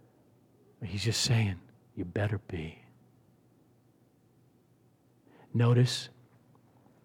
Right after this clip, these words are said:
the you, when he says, "He did this for your sake," that your, that you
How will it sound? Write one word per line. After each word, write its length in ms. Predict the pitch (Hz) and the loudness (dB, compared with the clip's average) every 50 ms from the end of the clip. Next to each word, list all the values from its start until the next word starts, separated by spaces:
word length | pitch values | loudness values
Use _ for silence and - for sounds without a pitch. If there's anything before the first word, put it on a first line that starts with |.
| _ _ _ _ _ _ _ - - - - _ _ _ - - - - - - - - - - _ _ - _ _ _ - | _ _ _ _ _ _ _ -20 -20 -20 -20 _ _ _ -20 -20 -20 -20 -20 -20 -20 -20 -20 -20 _ _ -20 _ _ _ -4
the 240 | 120 110 107 120 101 | -2 0 2 2 2
you, 800 | 95 95 101 107 120 123 131 135 147 151 165 180 190 190 - - - - - - - - - - - _ _ _ _ - _ _ _ _ _ _ _ _ _ _ _ _ _ _ _ _ - | 2 0 -2 2 6 8 10 12 12 12 12 10 8 4 0 -6 -16 -20 -20 -20 -20 -20 -20 -20 -20 _ _ _ _ -20 _ _ _ _ _ _ _ _ _ _ _ _ _ _ _ _ 0
when 180 | 107 120 117 | 2 4 6
he 100 | 117 113 | 6 6
says, 480 | 110 - - 120 110 104 98 - - - - - | 4 4 4 4 4 4 0 -2 -6 -10 -14 -20
"He 180 | - - 117 101 | -4 -2 -2 -2
did 380 | 95 - - 123 131 123 117 | -2 2 6 8 8 8 10
this 260 | 135 139 135 - - - - | 10 8 8 8 4 -2 -8
for 580 | - - - - 131 120 120 120 113 110 113 - - - | -12 -12 0 4 4 6 8 6 6 4 0 -4 -10 -10
your 960 | - 92 95 95 98 110 123 127 135 139 143 147 147 160 170 180 190 190 175 - - - - - - - | -8 -8 -6 -2 2 6 10 12 12 12 12 12 12 12 12 12 12 10 8 2 -4 -20 -20 -20 -16 -8
sake," 580 | - - - - - 143 120 120 123 - - - - - - | -4 0 4 8 10 10 10 10 8 2 -4 -18 -16 -12 -4
that 340 | 98 110 120 123 - - | 2 4 6 6 6 6
your, 380 | 156 139 151 151 143 151 170 160 | 10 12 12 12 12 12 12 12
that 420 | 127 127 131 160 160 - - - - | 10 10 10 10 10 8 2 -6 -2
you 800 | - 131 123 131 139 160 185 170 139 113 95 90 92 90 87 | 0 4 6 12 12 12 12 12 12 12 12 6 0 -4 -6